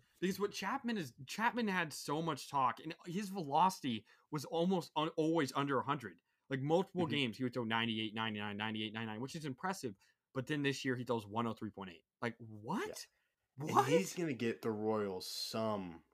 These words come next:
Speaker 2: great, it's just the locker room issues, because that's what I heard with, like, the Yankees. Like, he didn't
Speaker 1: True.
Speaker 2: show up.
Speaker 1: Yeah, yeah, yeah.
Speaker 2: But what
Speaker 1: And also
Speaker 2: Yeah.
Speaker 1: the fact that his velocity was down, it, whether it was he didn't care or he wasn't trying a hundred percent or he was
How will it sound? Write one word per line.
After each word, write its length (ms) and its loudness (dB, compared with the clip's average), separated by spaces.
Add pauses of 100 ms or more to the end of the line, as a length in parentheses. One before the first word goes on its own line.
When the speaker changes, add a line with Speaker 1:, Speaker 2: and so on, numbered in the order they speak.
Speaker 2:
great, 200 0
it's 160 0
just 360 -4
the 360 -6
locker 400 -6
room 260 -10
issues, 400 -18
because 220 -12
that's 260 -6
what 120 -4
I 20 -6
heard 340 -10
with, 160 -12
like, 140 -14
the 100 -16
Yankees. 560 -16 (840)
Like, 80 -16
he 60 -14
didn't 180 -8
Speaker 1:
True. 180 2
Speaker 2:
show 120 -6
up. 220 -10 (1200)
Speaker 1:
Yeah, 200 8
yeah, 60 4
yeah. 200 2
Speaker 2:
But 60 2
what 80 2
Speaker 1:
And 80 2
also 360 2
Speaker 2:
Yeah. 60 2
Speaker 1:
the 60 2
fact 220 0
that 140 -8
his 160 -2
velocity 460 4
was 140 -2
down, 320 4
it, 100 -4
whether 280 4
it 100 2
was 380 2 (600)
he 140 4
didn't 240 0
care 640 2
or 400 0
he 120 0
wasn't 240 -2
trying 340 2
a 40 2
hundred 160 0
percent 220 -2
or 200 6
he 140 2
was 160 -4